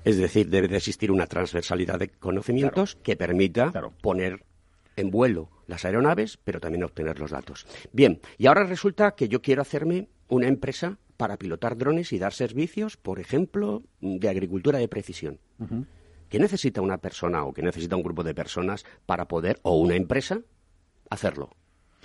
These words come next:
Speaker 2: Pues mira, eh, eh, hay que entender siempre que el piloto puede ser una persona que no tenga una capacitación de, de,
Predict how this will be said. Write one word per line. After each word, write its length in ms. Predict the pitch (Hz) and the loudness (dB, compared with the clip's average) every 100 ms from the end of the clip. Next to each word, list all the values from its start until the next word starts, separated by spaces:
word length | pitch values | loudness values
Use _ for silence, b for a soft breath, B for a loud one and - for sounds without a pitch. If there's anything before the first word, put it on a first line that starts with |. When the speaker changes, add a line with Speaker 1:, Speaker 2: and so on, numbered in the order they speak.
| B - | B 4
Speaker 2:
Pues 120 | 127 | 8
mira, 220 | 127 98 - | 8 6 2
eh, 320 | 123 117 - | 2 2 0
eh, 140 | 117 - | -4 0
hay 80 | 131 | 4
que 100 | 180 | 6
entender 240 | 170 160 | 6 6
siempre 260 | 160 156 185 | 6 6 6
que 60 | |
el 80 | 127 | 6
piloto 360 | 107 117 127 165 | 6 4 6 6
puede 200 | 120 107 | 4 2
ser 120 | 110 | 4
una 120 | 120 | 4
persona 420 | - 107 123 156 - B B - | 4 2 2 2 0 B B -4
que 100 | 104 | -2
no 120 | 104 | 0
tenga 220 | 123 120 | 0 0
una 160 | 117 107 | 0 0
capacitación 840 | 104 107 - 95 98 - 123 90 - | -4 -4 -6 -4 -2 4 4 4 -6
de, 440 | 104 98 95 95 | -8 -6 -4 -4
de, 460 | 92 95 92 87 | -4 -4 -4 -6